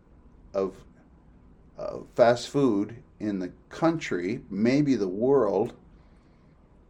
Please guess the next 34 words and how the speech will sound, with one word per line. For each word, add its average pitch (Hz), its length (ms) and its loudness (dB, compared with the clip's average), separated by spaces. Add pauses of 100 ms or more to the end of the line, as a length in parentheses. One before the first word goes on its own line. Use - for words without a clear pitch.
(160)
and 104 100 -6
I, 104 140 0 (180)
I 98 80 -6
wish 127 300 -2
they'd 92 320 -2 (400)
sponsor 113 800 -2
this 92 320 -2 (100)
podcast 120 880 0
so 92 400 0 (540)
I 92 100 -2
could, 92 560 -4
uh, 78 180 -10 (1300)
make, 101 180 -8 (100)
let 104 180 -2
my 90 140 -6
grandkids 104 540 -4
go 95 120 -2
to 90 80 0
a 87 40 -2
better 90 260 -2
school, 180 400 -6
but 90 160 -2
I 90 60 -2
think 135 200 0
it's - 140 -8
McDonald's. 113 760 0
See, 95 340 -2
I 92 120 -4
said 98 300 -2
it 92 120 -2
without 82 340 -2
getting 95 240 -8
paid. 87 440 -4 (400)
Uh, 82 280 -8